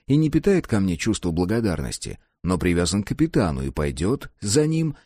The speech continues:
хоть в чёрную дыру. А вот мотивы Рокси мне совершенно непонятны. Молодая девушка, которая не имела явных проблем, очень кстати подвернулась Квадру, когда тот искал пилота. Оказалась без работы.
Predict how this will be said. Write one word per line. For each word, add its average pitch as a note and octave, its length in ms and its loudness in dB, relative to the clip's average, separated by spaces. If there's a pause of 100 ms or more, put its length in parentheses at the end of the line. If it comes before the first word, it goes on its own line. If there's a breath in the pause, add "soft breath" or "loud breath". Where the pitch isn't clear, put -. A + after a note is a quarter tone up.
(100)
хоть D#3 240 0
в - 80 -10
чёрную A2+ 480 2
дыру. D2+ 360 0 (600)
А A2 120 2
вот B2+ 160 0
мотивы C3 420 0
Рокси D#3 360 0
мне F#2+ 200 -2
совершенно F#2+ 500 -2
непонятны. C2 760 -6 (260)
Молодая D3+ 400 2
девушка, B2 480 2
которая C3 320 0
не C#3 180 4
имела E3 260 2
явных A#2+ 420 0
проблем, C#2+ 540 -4 (180 soft breath)
очень G3 340 2
кстати - 460 0
подвернулась A2+ 600 0
Квадру, D#2 500 -2
когда D2+ 300 -4
тот A#2 300 0
искал - 340 -2
пилота. C#2 580 -2 (220)
Оказалась G2 520 0
без A#2+ 200 2
работы. E3 480 0